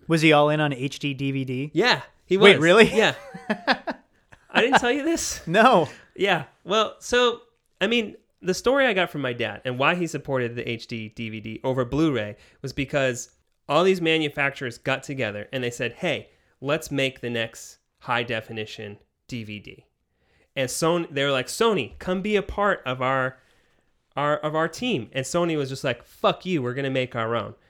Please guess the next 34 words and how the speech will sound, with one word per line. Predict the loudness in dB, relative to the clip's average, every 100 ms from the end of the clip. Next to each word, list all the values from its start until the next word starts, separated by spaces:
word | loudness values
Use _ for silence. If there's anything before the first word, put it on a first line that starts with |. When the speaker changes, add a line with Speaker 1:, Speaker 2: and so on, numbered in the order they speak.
| _ -8
Speaker 2:
And | -4 -4
then | -4
so | -2 -2 -2 -6 _ _
all | -2 0
these | 0
companies | -2 -2 -4 -2
got | -4
together | -2 -2 0
and | 0
made | -2 -4
the | -6 -8 -8
H | -10 -12
D | -14 -14 -16 _ _ _ _ _ -10
D | -6
V | -4 -6
D, | -6 -10 -14 _ _ -10
and | -8 -6
Sony | -4 -2 -2 -4
did | -4 -2
their | 0 0
own, | -2
which | -4 -8
was | -8
Blu-ray. | -2 0 0 -2 -4 _ _ _
And | -2 0
my | 0
dad | 0 0
was | 0
like, | -4 -4
"That's | -4 -4 -6 -14 -16 _ _ _ _ -12
shitty." | -4 0 0 -2 -10
So | -8 -6 -4
he | -6
supported | -8 -10 -6 -4 -4 -8